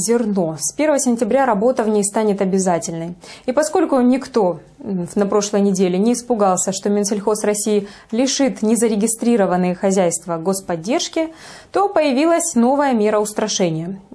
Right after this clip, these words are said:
Теперь ведомство заявляет, что хозяйства,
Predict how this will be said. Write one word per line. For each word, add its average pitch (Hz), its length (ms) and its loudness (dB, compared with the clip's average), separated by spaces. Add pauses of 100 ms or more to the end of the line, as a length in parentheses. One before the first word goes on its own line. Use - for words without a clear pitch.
(140)
Теперь 294 300 -2
ведомство 247 480 0
заявляет, 196 540 2
что - 180 -2
хозяйства, 233 640 0